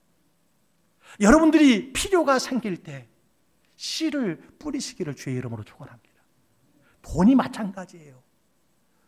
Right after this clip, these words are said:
돈이 여러분의 씨앗이라고 할 수가 있습니다. 돈을 버는 많은 방법이 있습니다. 하나님이 우리에게 가르쳐 주신 유일한 방법은요, 그것을 하나님의 나라에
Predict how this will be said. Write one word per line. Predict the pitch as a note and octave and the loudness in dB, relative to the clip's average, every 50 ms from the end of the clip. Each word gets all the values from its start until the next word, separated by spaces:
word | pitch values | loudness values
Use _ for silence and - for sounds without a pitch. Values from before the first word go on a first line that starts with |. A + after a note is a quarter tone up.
| _ _ _ _ _ _ _ _ _ _ _ _ _ _ _ _ | _ _ _ _ _ _ _ _ _ _ _ _ _ _ _ _
돈이 | - - D#3+ F#3+ G3+ G#3+ A3 | -8 -2 0 2 2 2 2
여러분의 | E3+ D3 F3+ G3 E3+ D#3+ E3+ E3 E3 D#3+ D3 C#3 _ _ _ _ _ _ _ _ _ _ _ _ _ _ _ _ | 0 -2 -4 -6 -6 -8 -8 -8 -8 -8 -10 -14 _ _ _ _ _ _ _ _ _ _ _ _ _ _ _ _
씨앗이라고 | _ - - - - - A#3 G3+ F#3+ F3+ - - - - D3+ C#3+ - - C3+ | _ -20 -20 -18 -14 -12 -10 -10 -10 -12 -14 -14 -14 -14 -14 -14 -14 -14 -18
할 | - - D#3+ | -18 -18 -20
수가 | - - - - - B2+ | -20 -20 -20 -20 -20 -20
있습니다. | C3 - - - _ _ _ _ _ _ _ _ _ _ _ _ _ _ _ _ _ _ _ _ _ _ _ _ _ _ _ _ _ _ _ _ _ _ - - _ | -20 -20 -20 -20 _ _ _ _ _ _ _ _ _ _ _ _ _ _ _ _ _ _ _ _ _ _ _ _ _ _ _ _ _ _ _ _ _ _ -20 -20 _
돈을 | - - G#3+ A#3+ C#4+ D4+ D#4 D#4 | -6 0 2 4 4 4 4 2
버는 | A#3 F3 C4+ C#4+ C#4+ C#4+ | 4 6 6 6 6 4
많은 | B3+ - B3+ C#4 D4+ D4+ - | 4 4 4 2 2 2 2
방법이 | - A#3+ C4+ D4 D4+ D4+ C4+ C#4 | 2 2 4 6 6 6 6 4
있습니다. | C4+ - - C#4+ A#3+ A#3 A3+ G3 E3+ - - - - - | 2 0 -2 -4 -6 -4 -4 -6 -6 -8 -10 -14 -10 -4
하나님이 | - - E4+ F4+ F4+ F#4+ F#4+ F#4 G4 F#4+ | 0 2 4 6 6 6 6 4 4 2
우리에게 | D#4+ D4 C4+ C#4+ D4 C#4+ B3+ C#4+ C#4 | 2 2 2 0 0 -2 -2 -4 -4
가르쳐 | - G#3 A3 B3 D4 - D4+ D#4 | 0 2 4 4 4 2 0 -2
주신 | A#3 D4 C#4 - D4+ D4 A3+ | -2 -4 -6 -4 -4 -4 -2
유일한 | C4 D4+ D#4 D4+ D#4+ D4+ C4+ | -2 2 6 8 8 8 8
방법은요, | A#3+ A3+ A3 A3+ G#3+ A3 A3 A3+ B3+ B3+ A#3+ B3 - - - - | 6 6 6 4 2 2 4 6 6 6 6 6 0 -10 -12 -8
그것을 | - - A#3 D4+ E4+ E4 E4 E4 D4 | -6 2 6 6 6 8 6 4 0
하나님의 | - - - - F4+ F#4 F#4+ G4 G4 F#4+ F#4+ F#4 F4+ E4+ E4 | 0 -2 -2 0 0 4 6 6 6 4 4 4 4 4 6
나라에 | C#4+ A#3 F#3+ G#3+ B3 B3 A#3+ A3+ A#3 A#3 C4 D4 D4 B3+ G3+ | 6 4 4 4 2 2 2 4 8 10 12 12 12 12 8